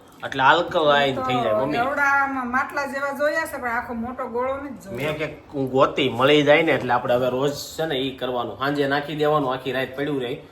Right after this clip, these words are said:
Speaker 1: જેને જેને ભાવે એને પીવાનું. પાણીમાં એમ કાંઈ હોય નહીં, જે પીતા હોય એવું જ લાગે, પણ ઈ પીવાનું. એનથી છે ને શરીરની અંદર જે, શું કહેવાય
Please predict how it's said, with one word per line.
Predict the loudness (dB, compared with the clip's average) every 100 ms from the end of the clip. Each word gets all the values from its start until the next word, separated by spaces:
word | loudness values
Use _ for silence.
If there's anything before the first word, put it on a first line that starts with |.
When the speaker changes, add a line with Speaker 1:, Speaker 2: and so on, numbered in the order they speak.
| -20 -2
Speaker 1:
જેને | 2 2
જેને | 2 0
ભાવે | -2 4 4 4
એને | 0 -4
પીવાનું. | -6 -4 -2 -2 -6 -4
પાણીમાં | 0 0 0 0
એમ | 0 0
કાંઈ | -2 0
હોય | 0 0
નહીં, | 0 -2 -4 -10 -20 -8
જે | -2
પીતા | -2 -2 4 6
હોય | 8
એવું | 8 6
જ | 4
લાગે, | 2 2
પણ | 0 0 0
ઈ | -2 -2 -6
પીવાનું. | -2 4 6 4 2
એનથી | 0 0 -2
છે | 0
ને | 2 0 -2 -10 -20 -20 -4
શરીરની | 0 0 0 0
અંદર | 0 0 -2
જે, | 0 2 0 -4 -10
શું | -6 -4 -4 -4
કહેવાય | -4 -4 -8